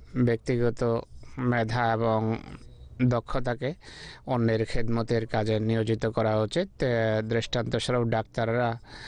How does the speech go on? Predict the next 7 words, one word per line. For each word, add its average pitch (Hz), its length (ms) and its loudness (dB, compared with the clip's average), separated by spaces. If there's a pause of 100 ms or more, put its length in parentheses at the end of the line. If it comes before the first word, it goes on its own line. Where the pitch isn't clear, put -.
(340)
তাদের, 117 380 2
এ, 113 380 2
চিকিৎসা 127 440 0
সেবা 113 280 -2
দিতে 110 280 2
পারেন, 110 420 2 (240)
শিক্ষকরা 120 840 0